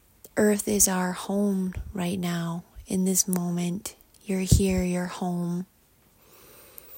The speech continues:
Forgetting about spirit and without spiritual bypassing,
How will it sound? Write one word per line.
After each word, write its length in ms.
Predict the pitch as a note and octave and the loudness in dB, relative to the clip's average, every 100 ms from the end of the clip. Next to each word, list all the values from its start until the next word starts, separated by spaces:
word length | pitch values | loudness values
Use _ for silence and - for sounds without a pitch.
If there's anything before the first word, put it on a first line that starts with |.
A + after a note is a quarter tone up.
| - - - - - - - _ _ _ _ _ _ _ _ _ _ - - | -20 -20 -20 -20 -20 -20 -20 _ _ _ _ _ _ _ _ _ _ -20 -12
Forgetting 440 | - A3+ G#3+ A3+ A3 | 2 4 6 6 6
about 280 | A3 G#3+ | 4 6
spirit 680 | - - G#3+ G#3 G3+ G3+ G3+ - | 6 6 4 4 4 4 0 0
and 320 | F#3 F3 F3+ - - - - G3+ | -2 -2 -4 -6 -8 -12 -8 0
without 320 | G3+ G3 G3 | 2 4 4
spiritual 640 | - - G3+ G3 G3+ F#3+ | 4 4 2 0 0 -2
bypassing, 1160 | F3+ F#3+ F#3+ F#3 F#3 F#3 F#3 - F#3 F3+ F3+ | -2 0 0 0 -2 2 6 6 6 0 -2